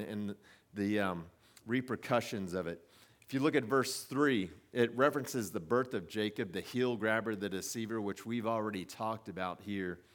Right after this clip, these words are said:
And then verses four and five reference two encounters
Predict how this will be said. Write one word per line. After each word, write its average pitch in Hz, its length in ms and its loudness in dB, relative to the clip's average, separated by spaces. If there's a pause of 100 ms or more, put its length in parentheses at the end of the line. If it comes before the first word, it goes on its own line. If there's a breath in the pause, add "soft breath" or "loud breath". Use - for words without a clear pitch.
(800 soft breath)
And 127 100 -4
then 156 120 2
verses 160 400 2
four 151 240 0
and 135 100 -2
five 135 320 2 (460 loud breath)
reference 135 460 2
two 180 360 4
encounters 104 1200 -4